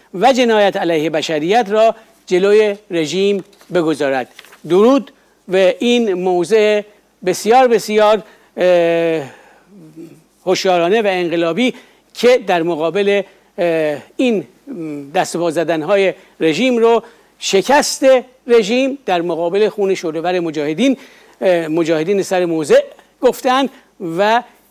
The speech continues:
اینکه دولت سوئد باید در مقابل این، اه،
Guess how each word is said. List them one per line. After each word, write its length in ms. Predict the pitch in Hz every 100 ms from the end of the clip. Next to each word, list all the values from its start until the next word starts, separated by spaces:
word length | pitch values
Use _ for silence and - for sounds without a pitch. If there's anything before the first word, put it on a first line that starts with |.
| -
اینکه 340 | 226 220 233
دولت 420 | 180 185 202 208
سوئد 340 | 208 208 208 180
باید 180 | 190 180
در 140 | 165
مقابل 400 | 165 160 170 185
این، 380 | 202 202 190 180 - - _
اه، 460 | - 160 151 151